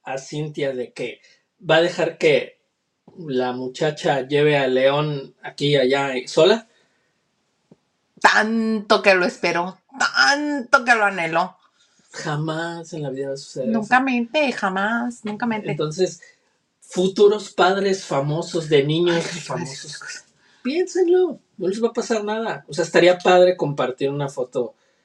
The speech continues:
Speaker 1: bien hecha de, de León, ¿no?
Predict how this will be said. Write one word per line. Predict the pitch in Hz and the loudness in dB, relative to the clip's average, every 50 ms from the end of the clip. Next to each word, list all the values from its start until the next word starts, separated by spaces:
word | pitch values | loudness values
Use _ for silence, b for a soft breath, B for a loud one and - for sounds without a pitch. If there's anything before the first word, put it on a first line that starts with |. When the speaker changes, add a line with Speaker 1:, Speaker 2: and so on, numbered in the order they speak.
| _ _ _ _ _ _ _ _ | _ _ _ _ _ _ _ _
Speaker 1:
bien | - - - - 131 143 139 147 143 135 | -20 -18 -18 -14 -8 -4 -4 -2 -2 -2
hecha | 131 127 127 - 156 135 127 | -4 -8 -6 -2 -2 0 0
de, | 123 117 110 107 101 | 0 0 -2 -6 -8
de | - 117 123 123 120 117 113 | -8 -6 -2 -2 -2 -2 -2
León, | 117 120 131 185 226 254 240 160 - - | -2 -2 -2 -2 -2 -4 -4 -8 -12 -18
¿no? | - 165 160 | -20 -20 -20